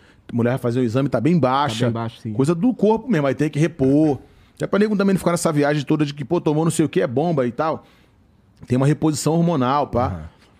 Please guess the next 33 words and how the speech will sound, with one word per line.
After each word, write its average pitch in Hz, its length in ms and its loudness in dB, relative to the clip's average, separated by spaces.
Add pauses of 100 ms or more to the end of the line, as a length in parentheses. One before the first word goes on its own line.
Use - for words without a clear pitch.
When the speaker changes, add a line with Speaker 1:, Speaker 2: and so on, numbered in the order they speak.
(280)
Speaker 1:
E 160 140 0
aí 175 140 0
tem 190 140 2
as 214 120 0
paradas 208 300 0
mesmo 185 220 0
que - 120 -2
é - 60 -2
pra, 233 220 -2
pra 233 180 0
crescer 247 340 0
o 294 60 0
corpo, 170 400 -2
né? 143 120 -4 (600)
<clears throat> 185 340 0
Que, 254 320 0 (280)
que 214 340 0 (640)
tem 196 140 2
o - 40 2
seu 196 120 2
lado 190 200 0
bom 180 180 0
e 208 40 4
ruim, 196 220 2
como 196 180 -2
tudo. 156 420 -2
Speaker 2:
Sim. 110 320 -6 (1200)
Speaker 1:
Mas, 156 480 0 (360)
naturalmente, 180 1300 0
eu 147 160 2
acho 160 220 -2
bem 131 320 0
difícil 190 680 -4